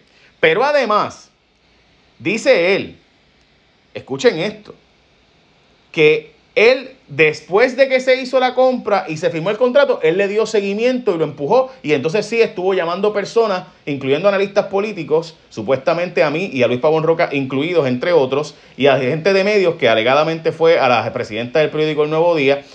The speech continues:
y whatever. Yo quiero que ustedes sepan que a mí ese sujeto no me llamó.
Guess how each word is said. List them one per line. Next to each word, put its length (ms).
y 100
whatever. 420
Yo 140
quiero 180
que 60
ustedes 240
sepan 360
que 100
a 60
mí 260
ese 200
sujeto 380
no 120
me 120
llamó. 420